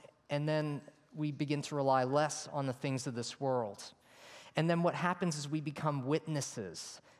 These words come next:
witnesses of God's grace by holy living and by submitting mutually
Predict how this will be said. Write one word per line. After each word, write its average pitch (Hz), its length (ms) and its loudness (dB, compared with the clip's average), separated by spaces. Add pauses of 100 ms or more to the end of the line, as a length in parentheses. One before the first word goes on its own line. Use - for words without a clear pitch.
witnesses 196 520 0
of 143 140 -2
God's 131 400 4
grace 156 520 -2
by 139 340 4 (360)
holy 208 460 2
living 143 500 0 (180)
and 156 140 0
by 151 120 6
submitting 170 600 0
mutually 143 680 -2